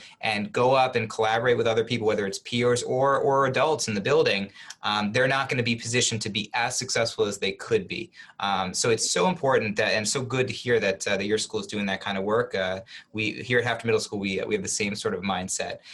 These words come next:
And I know something that we were talking about earlier was that it's not just about, um,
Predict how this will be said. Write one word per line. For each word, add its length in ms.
And 100
I 20
know 100
something 240
that 80
we 80
were 100
talking 360
about 240
earlier 440
was 360
that 340
it's 160
not 240
just 240
about, 500
um, 480